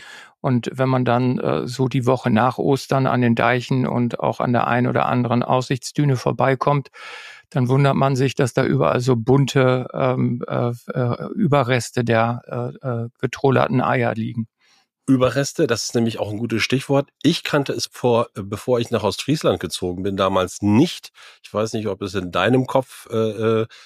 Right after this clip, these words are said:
Speaker 2: war und in deiner Tradition. Wilhelm, du hast ja immer ein bisschen nördlicher Richtung Ostfriesland schon gewohnt. Kennst du noch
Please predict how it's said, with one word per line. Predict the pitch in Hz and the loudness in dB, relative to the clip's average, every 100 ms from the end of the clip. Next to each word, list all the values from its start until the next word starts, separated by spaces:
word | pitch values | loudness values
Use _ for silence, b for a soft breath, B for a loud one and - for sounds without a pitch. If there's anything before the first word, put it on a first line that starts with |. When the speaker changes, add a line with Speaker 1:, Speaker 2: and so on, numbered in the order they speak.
| - | -6
Speaker 2:
war | 95 107 123 | -2 0 0
und | 110 107 104 | 0 0 0
in | 98 | 0
deiner | 92 110 120 | 2 2 0
Tradition. | - 123 120 - 113 | -2 -2 -2 -2 0
Wilhelm, | 110 110 107 | 2 2 0
du | 107 | -2
hast | 95 110 - | -4 -6 -4
ja | 98 | -4
immer | 104 | -2
ein | 98 | -2
bisschen | 98 - 98 | -4 -4 0
nördlicher | 98 117 - 113 101 | 2 0 -2 -2 -2
Richtung | 101 113 | -2 -4
Ostfriesland | 98 101 - 110 110 98 | -4 -6 -4 -4 -2 -2
schon | 104 | -2
gewohnt. | 95 82 95 139 160 B B B B B _ | -2 0 2 2 0 B B B B B _
Kennst | - 113 - | -2 -2 -2
du | 139 170 190 | 0 0 0
noch | 127 127 117 | 2 0 -2